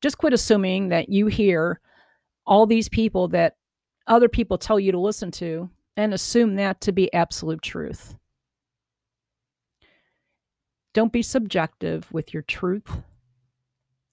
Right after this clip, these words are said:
Be absolute with it. And let me, uh, uh, following along with our, uh, failure in right decisions and choices, let me say this through the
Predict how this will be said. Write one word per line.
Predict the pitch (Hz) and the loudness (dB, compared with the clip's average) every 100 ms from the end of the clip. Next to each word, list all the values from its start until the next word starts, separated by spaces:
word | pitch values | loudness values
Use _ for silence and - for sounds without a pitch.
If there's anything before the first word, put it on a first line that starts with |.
| _ _ _ - | _ _ _ -10
Be | 196 - | -6 -2
absolute | 170 - - 151 - | -4 -2 -4 -2 -4
with | 151 147 156 | -6 -6 -8
it. | - - _ _ _ _ _ _ _ _ _ _ _ _ _ _ _ _ - - - - _ | -10 -14 _ _ _ _ _ _ _ _ _ _ _ _ _ _ _ _ -20 -20 -20 -20 _
And | 220 240 | 2 4
let | 254 | 4
me, | 226 208 - | 4 2 0
uh, | 185 175 151 202 - | 0 0 -2 -4 -2
uh, | 208 _ _ _ _ | -4 _ _ _ _
following | 247 240 226 208 | 4 6 6 2
along | 196 196 196 | 0 0 0
with | 190 - - | 0 -2 -4
our, | 175 175 175 - | 0 2 2 0
uh, | 175 160 - 175 - _ _ | -4 -4 -6 -12 -18 _ _
failure | 226 233 214 190 - | 4 4 4 2 0
in | 202 185 175 175 _ | -4 -6 -8 -12 _
right | 180 180 - | -4 -4 -6
decisions | 180 - 170 160 160 - | -10 -8 -8 -8 -10 -10
and | 156 | -12
choices, | - 165 160 - - - - - - - - _ _ - | -8 -8 -8 -10 -14 -16 -18 -20 -20 -20 -20 _ _ -10
let | 185 | -8
me | 185 | -10
say | - 185 | -8 -8
this | 165 165 165 - | -8 -10 -12 -8
through | 180 | -6
the | 165 | -6